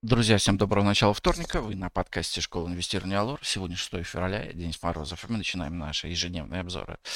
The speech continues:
Так, сегодня у нас в фокусе дня по нефти и газу. В двадцать ноль ноль смотрим краткосрочные прогнозы Минэнерго С Ш А по рынку нефти, а в ноль тридцать запасы нефти из С Ш А.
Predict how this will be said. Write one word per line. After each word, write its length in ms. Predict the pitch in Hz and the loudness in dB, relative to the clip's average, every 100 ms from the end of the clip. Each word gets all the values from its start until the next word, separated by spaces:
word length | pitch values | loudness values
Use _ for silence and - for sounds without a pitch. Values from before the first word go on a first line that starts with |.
| - _ _ | -10 _ _
Так, 180 | 170 170 | -6 -2
сегодня 360 | - 101 104 98 | -2 -2 -2 -2
у 40 | |
нас 180 | 92 - | -2 -2
в 40 | |
фокусе 340 | 101 95 - 95 | -2 -2 -2 -2
дня 260 | 110 151 | -2 -2
по 140 | 175 101 | -2 0
нефти 340 | 92 87 - | 0 -2 -4
и 40 | 90 | -4
газу. 340 | 98 139 143 | -2 -2 -6
В 120 | 123 | -8
двадцать 380 | 104 90 90 - | -6 -2 -2 -4
ноль 140 | 95 | -4
ноль 180 | 82 87 | -4 -4
смотрим 400 | 87 104 95 90 | -6 -4 -4 -4
краткосрочные 800 | - - 90 95 92 92 - 90 | -8 -12 -6 -4 -2 -2 -2 -4
прогнозы 480 | - 92 92 90 92 | -4 -4 -2 -4 -4
Минэнерго 480 | 92 92 95 87 90 | -4 -2 -2 -4 -4
С 160 | - | -4
Ш 160 | 104 156 | 0 0
А 40 | 156 | 0
по 140 | 151 | 0
рынку 240 | 147 131 | 0 -2
нефти, 460 | 139 139 135 - 139 - - - - | 0 0 0 -2 -2 -4 -14 -6 2
а 140 | 101 | 2
в 80 | 98 | 4
ноль 180 | 95 85 | -4 -4
тридцать 420 | - 95 - 139 | -8 -8 -8 -2
запасы 480 | 143 - 87 - 87 | -2 0 -2 -2 -2
нефти 380 | 85 76 - | -4 -4 -6
из 80 | 92 | -2
С 120 | - | 0
Ш 200 | 95 - | 0 0
А. 200 | 64 71 | -2 -4